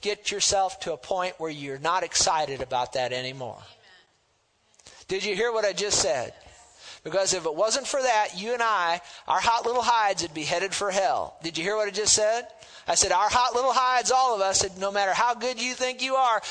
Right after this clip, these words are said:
Speaker 1: how many of you know we're not saved by works? We're saved by, we're not saved by works, we're saved by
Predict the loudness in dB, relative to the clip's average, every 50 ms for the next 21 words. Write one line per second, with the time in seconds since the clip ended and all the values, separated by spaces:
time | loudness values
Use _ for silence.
0 | -10 -6 -2 0 0 0 0 -2 -2 -2 -2 0 2 2 2 2 0 2 2 4
1 | 4 4 4 4 4 2 2 0 0 0 2 4 4 2 2 0 -2 -6 -12 -20
2 | -20 -20 _ _ _ _ _ _ _ _ _ _ _ _ _ _ _ _ _ _
3 | _ _ _ _ _ _ -4 0 2 2 2 0 -2 -4 -4 -4 -2 0 0 2
4 | 2 2 0 0 0 2 2 2 4 2 2 0 -2 -4 -6 -10 -14 -16 -20 -20
5 | -20 -20 -20 -20 -20 -20 -20 -20 -20 -20 -20 -20 -12 -10 -6 -2 0 0 2 4
6 | 4 4 4 2 0 0 2 2 2 2 2 2 0 0 0 -2 -4 -4 0 2
7 | 2 2 2 0 0 2 2 2 2 2 2 0 -2 -4